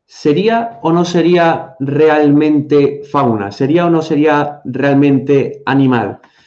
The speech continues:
Yo he buscado aquí rápidamente lo que es la definición y, bueno, tenemos dos acepciones de autómata, ¿vale? Primera acepción de autómata, máquina que imita la figura y los movimientos de un ser animado. Así a voz de pronto, una máquina no sería un animal.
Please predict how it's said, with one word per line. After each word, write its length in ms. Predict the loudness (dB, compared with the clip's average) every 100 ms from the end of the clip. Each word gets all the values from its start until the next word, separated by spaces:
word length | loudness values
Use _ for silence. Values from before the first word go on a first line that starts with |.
| _ _
Yo 380 | -10 0 2 4
he 60 |
buscado 320 | 2 2 0 -2
aquí 180 | 0
rápidamente 560 | 0 0 0 -2 -2 0
lo 140 | 0
que 100 | 0
es 60 | 2
la 240 | 2 2
definición 720 | -2 -2 -2 -2 0 2 2 2
y, 20 |
bueno, 200 | 0 0
tenemos 260 | 0 0
dos 100 | 0
acepciones 560 | -2 -4 -4 -4 -6 -10
de 120 | -4
autómata, 600 | -2 0 0 -2 -6 -16 _
¿vale? 380 | -6 -4 -6 _ _ -4
Primera 220 | -2 0
acepción 320 | 0 -2 0
de 60 | 0
autómata, 480 | 0 -2 -4 -6 -4
máquina 520 | -2 -2 -2 -2 -2
que 100 | -2
imita 280 | -2 0 -2
la 120 | -4
figura 320 | -4 -4 -2
y 20 | 0
los 140 | 0
movimientos 560 | 0 0 0 -2 -2 0
de 60 |
un 80 | -2
ser 180 | -2 -2
animado. 540 | -2 -2 -2 -6 -10 _ _ _ -10
Así 300 | -8 -4 -2
a 80 | -2
voz 180 | -2
de 100 | -2
pronto, 560 | 0 0 -2 -2 -2 0
una 200 | -2 -2
máquina 420 | -2 -2 -2 0
no 160 | 0 0
sería 300 | -2 -2 -2
un 80 | 0
animal. 440 | 0 0 -2 -6